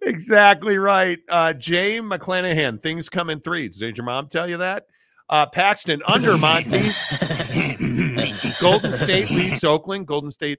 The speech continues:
Speaker 1: has been out of Oakland for two years now. They're at the Chase Center in Sam Frog's Disco. Wasikowski, how long till Golden State abandons Oakland? Exactly.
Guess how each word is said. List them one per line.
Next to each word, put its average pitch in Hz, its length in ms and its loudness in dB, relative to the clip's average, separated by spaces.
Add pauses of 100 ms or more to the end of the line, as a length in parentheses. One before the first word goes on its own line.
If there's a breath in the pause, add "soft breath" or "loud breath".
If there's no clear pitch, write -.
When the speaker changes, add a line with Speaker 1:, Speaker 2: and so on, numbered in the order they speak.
(120)
Speaker 1:
has 131 160 -8
been 131 160 -8
out 123 140 -4
of 113 100 -10
Oakland 113 300 -10
for 104 100 -20
two 110 160 -16
years 107 320 -14
now. - 80 -20 (360)
They're 113 120 -6
at 107 100 -8
the 104 80 -12
Chase 110 300 -12
Center 90 240 -12
in 85 80 -18
Sam 92 280 -16
Frog's 87 300 -14
Disco. 78 380 -20 (540)
Wasikowski, 165 800 2
how 175 180 -2
long 185 220 -2
till 165 160 -4
Golden 156 320 -8
State 160 260 -6
abandons 143 540 -6
Oakland? 135 500 -10
Exactly. 120 600 -6